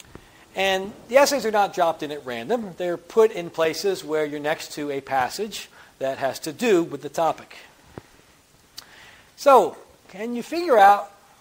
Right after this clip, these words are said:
what essay comes right here at Genesis seventeen? 'Cause it's not on circumcision. So what is it on? Yeah, not just baptism.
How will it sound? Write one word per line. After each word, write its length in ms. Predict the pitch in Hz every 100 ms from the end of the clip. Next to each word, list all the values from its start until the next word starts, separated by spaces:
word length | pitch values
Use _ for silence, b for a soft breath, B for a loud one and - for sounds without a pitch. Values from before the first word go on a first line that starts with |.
| _ 170 175
what 300 | 294 349 - - -
essay 720 | 254 269 - 160 135 160 180 - _
comes 420 | - 233 247 214
right 280 | 185 208 214
here 320 | 214 202 196
at 100 | 190
Genesis 540 | 156 160 165 - 151 -
seventeen? 640 | 151 135 127 - 120 104 92 b b
'Cause 180 | 180 175
it's 160 | 180
not 260 | 196 247 208
on 160 | 165 156
circumcision. 580 | 202 151 120 110 - - _ - b b b b b _ _ _ _ _ _ _ _ _ _ _
So 160 | - 214
what 160 | 233
is 120 | 214 185
it 80 |
on? 260 | 175 143 110 - _ _ _ - _ _ _ b b b b
Yeah, 180 | 180 202
not 220 | 175 262
just 220 | 269 214 147
baptism. 640 | 208 262 170 123 110 107